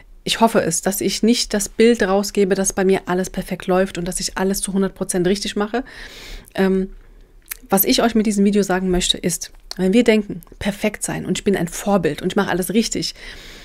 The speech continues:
dann haben wir etwas falsch verstanden. Wir leben auf einer Erde, Planet der Gefühle, kann ich nur sagen. Wir haben eine, eine Palette von Gefühlen und die ist für jeden da.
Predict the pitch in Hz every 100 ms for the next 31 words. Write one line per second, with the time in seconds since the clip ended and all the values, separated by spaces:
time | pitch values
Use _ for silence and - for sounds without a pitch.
0 | - - 208 220 214 185 196 180 - 180
1 | - 165 170 170 - - 185 185 214 240
2 | 285 269 - - - 165 - 175 190 208
3 | 269 349 - - - - 247 - 202 208
4 | 220 185 180 196 170 165 147 165 165 156
5 | 147 156 - - - - 185 220 - 196
6 | 190 190 - - - - - 175 180 175
7 | 190 220 240 - 190 180 - 190 269 -
8 | - - - - - - - - - 196
9 | 175 214 247 214 - 202 208 190 175 156